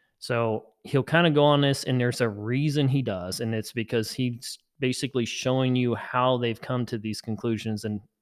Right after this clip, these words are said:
found a way to implement it into the Midwest, Midwest, into the row crop situations.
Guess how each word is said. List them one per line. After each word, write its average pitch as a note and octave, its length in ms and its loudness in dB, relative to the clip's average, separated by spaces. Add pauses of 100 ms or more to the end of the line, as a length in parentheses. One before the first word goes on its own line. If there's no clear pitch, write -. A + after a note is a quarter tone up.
found B2+ 320 0
a B2 40 2
way A2+ 200 2
to - 140 -6
implement A#2+ 440 -2
it G#2+ 180 -4 (360)
into B2+ 180 0
the A#2 80 2
Midwest, A2 640 0 (220)
Midwest, A#2+ 600 2
into A#2 200 -4
the A2 80 -4
row A2 160 0
crop G#2+ 300 -2
situations. G#2+ 720 -6